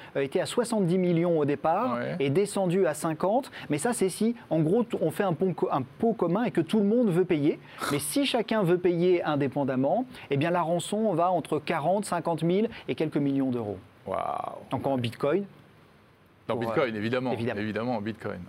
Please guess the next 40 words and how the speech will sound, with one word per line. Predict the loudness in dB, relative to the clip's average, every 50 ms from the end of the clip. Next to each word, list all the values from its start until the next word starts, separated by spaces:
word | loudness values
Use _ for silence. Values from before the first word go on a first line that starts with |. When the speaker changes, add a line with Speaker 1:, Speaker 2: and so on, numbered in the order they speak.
| -10 -8
Speaker 2:
Ouais, | -8
ouais, | -8 -8 -8 -10 -12 -12 -12
bon, | -12 -12 -14 -10 -8 -8
incroyable. | -8 -6 -6 -6 -4 -4 -4 -2 -2 -2
Alors, | 0 0 0 0 0
est-ce | -2 -4 -2
que, | 0
euh, | 0 2 2 2 2 0 0 -2
tout | -4 -6 -4 -2
est | -2
rentré | -2 -2 -2 -2 -2
dans | -2 0
l'ordre | -2 -2 -2 -2 -2 -4
ou |
pas | -2 -2 -4 -4
encore ? | -4 -6 -4 -4 -4 -4 -6 -8 -12 -12 -12 -10 -6 -4
Speaker 1:
Alors, | -4 -4 -2 -2
aujourd'hui, | -2 0 0 0 0 0 0 0 0 0
tout | 0 0
n'est | 0 0
pas | -2 -2
rentré | -2 -2 -2 -2 0 0
dans | 0 2
l'ordre. | 2 2 2 2 2 0 0 -2 -2 -4 -8 -16 -8 -4
Euh, | -2 -2 -2 -2
Kaseya | -2 -2 -2 0 0 0 2 2 0
a | 0
d'ailleurs | 0 0 0 2 2 2 0 0 -2 -4 -8 -8
très, | -4 -2 0 0 0 -2
très | -2 -2 -2 -2
rapidement | -2 -4 -2 0 0 2 2 2 0
réagi | 0 0 0 0 0 0 2 2 2 2
en | 2
demandant | 2 2 2 2 2 2 0 0
à | 0
ses | -2 -4 -4
clients | -2 -2 -2 0 2 2 0 0
et |
ses | -2 -2 -2 -2
utilisateurs | -2 -2 0 0 0 0 0 -2 0 0 0 0 0